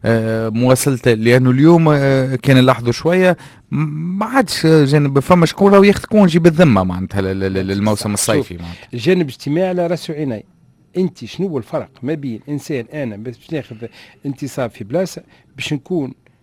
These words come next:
Speaker 2: آه، لابس بلوزه بيضاء، باش نكون، آه، هيئتي باهيه، باش يكون منتوج اللي نعمل فيه، آه، في أما ما، ما، ماهوش، آه، آه، بوضعيه اللي انت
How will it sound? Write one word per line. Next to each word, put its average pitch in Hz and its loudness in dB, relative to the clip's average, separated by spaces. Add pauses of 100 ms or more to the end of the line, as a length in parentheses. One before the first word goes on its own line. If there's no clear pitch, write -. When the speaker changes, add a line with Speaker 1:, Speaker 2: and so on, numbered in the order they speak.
(260)
Speaker 2:
آه، 110 -14
لابس 123 -12
بلوزه 107 -10
بيضاء، 175 -8
باش 135 -14
نكون، 127 -10 (340)
آه، 113 -10
هيئتي 123 -6
باهيه، 170 0 (260)
باش 120 -14
يكون 139 -2
منتوج 143 -2
اللي 120 -10
نعمل 123 0
فيه، 135 -4 (320)
آه، 120 -12
في 135 -8
أما 143 -2
ما، 139 0
ما، 123 0
ماهوش، 135 0 (180)
آه، 196 0 (360)
آه، 160 -6
بوضعيه 165 0
اللي 175 0
انت 170 -4